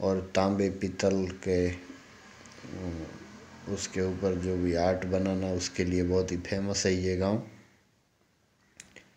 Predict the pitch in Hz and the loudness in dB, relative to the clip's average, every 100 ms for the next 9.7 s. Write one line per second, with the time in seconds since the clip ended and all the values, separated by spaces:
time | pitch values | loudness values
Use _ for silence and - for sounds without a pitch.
0 | - _ _ _ _ _ 95 90 101 101 | -20 _ _ _ _ _ -4 0 2 2
1 | 101 98 95 92 95 95 - - - 92 | 2 0 0 -2 0 0 -4 -10 -2 0
2 | 92 - - - - _ 98 92 - 95 | 0 -4 -12 -20 -20 _ -4 -2 0 2
3 | 90 90 90 90 90 87 87 90 95 104 | 2 4 2 2 0 -2 -2 -2 -2 -6
4 | - - - _ _ _ _ _ - - | -14 -20 -20 _ _ _ _ _ -20 -20
5 | - - - - 101 - - 92 92 95 | -16 -18 -18 -6 -4 -2 0 0 0 0
6 | 95 95 92 92 92 90 90 90 - 90 | 0 0 2 2 0 -2 -4 -4 -2 0
7 | 92 92 - - - 90 87 87 - - | 0 -2 -10 -12 -4 0 0 -4 -14 -10
8 | 98 92 90 90 92 90 87 87 87 85 | -4 -2 0 -2 0 0 0 -2 -4 -4
9 | 87 87 87 87 85 87 | -2 -4 -4 -4 -2 -2